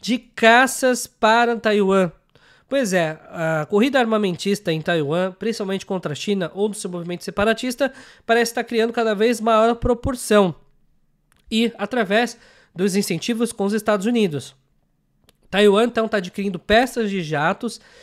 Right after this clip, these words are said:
inclusive jatos pra poder se defender, principalmente contra a ameaça de unificação da China. A tensão na região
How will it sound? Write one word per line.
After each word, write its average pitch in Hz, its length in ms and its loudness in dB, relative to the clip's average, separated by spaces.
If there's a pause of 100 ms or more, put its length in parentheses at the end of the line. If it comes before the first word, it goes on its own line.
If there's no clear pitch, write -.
(140)
inclusive 220 460 0
jatos 180 500 0
pra 185 140 -6
poder 196 240 -4
se - 80 -10
defender, 208 640 -4 (840)
principalmente 208 520 -2
contra 202 240 -4
a - 20 -2
ameaça 196 480 -2 (260)
de 190 120 -6
unificação 196 560 -2
da 220 100 0
China. 214 420 -2 (840)
A 185 100 -2
tensão 269 380 -2
na 269 80 -2
região 202 400 -2